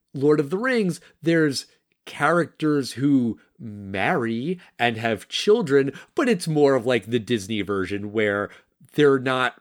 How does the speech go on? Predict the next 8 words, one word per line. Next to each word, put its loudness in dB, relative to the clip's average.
really -2
talking -2
about -2
sex. -2
And 0
yes, 0
characters -2
die, -2